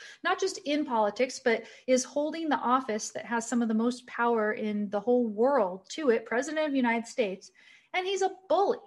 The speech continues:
That's overbearing authority, if anything, out there. And so, of course, he deserves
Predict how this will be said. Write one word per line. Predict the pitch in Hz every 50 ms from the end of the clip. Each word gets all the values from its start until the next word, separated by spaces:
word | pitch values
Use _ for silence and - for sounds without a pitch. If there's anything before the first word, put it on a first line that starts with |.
| _ _ _ _ _ _ _ _ _ _ _ _ _ _ _ _ _ _ _ _ _
That's | - 330 370 370 - - - - _ _ _ -
overbearing | 285 302 294 320 269 302 302 311 311 294 269
authority, | 269 269 302 285 285 277 269 247
if | 247 247
anything, | 262 262 269 240 247 247
out | 247 262 254
there. | 226 190
And | - 220 226 240 - - 233
so, | - 320 302
of | - -
course, | - - 392 302 - -
he | - 320 320 269
deserves | 302 294 254 - - - 294 320 359 359 320 233 185 180 - - -